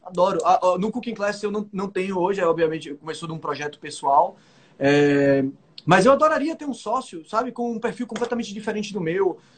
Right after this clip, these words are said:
sabe? Uma pessoa, sei lá, com uma visão mais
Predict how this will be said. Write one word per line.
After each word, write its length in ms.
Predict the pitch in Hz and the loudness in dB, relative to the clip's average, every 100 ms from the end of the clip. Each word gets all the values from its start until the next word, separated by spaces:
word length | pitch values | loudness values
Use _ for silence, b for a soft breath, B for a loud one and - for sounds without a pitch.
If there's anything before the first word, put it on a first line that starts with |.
| b | b
sabe? 460 | 175 190 208 233 - _ | 4 4 4 -4 -8 _
Uma 120 | 180 | -4
pessoa, 920 | 190 190 - 220 208 196 185 175 156 - _ - | -2 0 4 6 6 4 0 0 -2 -10 _ -12
sei 120 | 185 | -6
lá, 360 | 185 190 170 - _ _ _ _ _ _ | -2 0 -2 -6 _ _ _ _ _ _
com 80 | 185 | -4
uma 80 | 190 | -2
visão 340 | 185 202 208 | -2 0 0
mais 520 | 196 196 202 190 - | 0 0 0 -4 -10